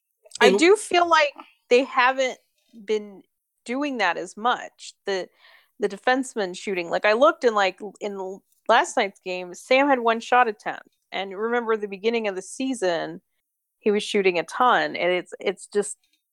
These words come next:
Speaker 1: and I also can't think of, like, Graves really shooting from the point. Now, I'm not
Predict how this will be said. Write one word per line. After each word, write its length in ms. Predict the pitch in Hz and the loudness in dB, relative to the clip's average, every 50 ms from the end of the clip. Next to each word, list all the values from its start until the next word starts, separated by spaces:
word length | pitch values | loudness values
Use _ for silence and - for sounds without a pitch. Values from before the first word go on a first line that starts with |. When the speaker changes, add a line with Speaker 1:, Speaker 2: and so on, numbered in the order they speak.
| _ - | _ -2
Speaker 1:
and 80 | 196 208 | 2 2
I 40 | |
also 520 | 220 240 254 254 - 262 233 202 202 196 _ _ _ _ _ _ _ _ _ _ _ _ _ _ _ _ _ - | 4 4 2 2 0 -2 -2 -2 -6 -14 _ _ _ _ _ _ _ _ _ _ _ _ _ _ _ _ _ -6
can't 240 | 233 220 185 185 | -6 -6 -6 -6
think 160 | - 214 202 196 | -8 -8 -8 -6
of, 100 | 185 190 | -4 -4
like, 220 | 185 180 175 180 | -4 -4 -4 -6
Graves 480 | - 196 196 196 202 208 202 202 196 196 | -6 -4 -2 0 0 -2 -2 -4 -8 -8
really 160 | 190 185 185 | -8 -8 -8
shooting 340 | - - - 185 185 185 185 | -10 -14 -14 -12 -12 -12 -10
from 160 | - 180 175 | -10 -10 -12
the 80 | 175 | -12
point. 360 | - _ - 185 - - - 185 | -8 _ -2 -2 0 0 0 2
Now, 160 | 196 214 220 | 4 6 6
I'm 120 | 247 277 | 4 4
not 240 | 302 311 302 285 | 4 4 2 2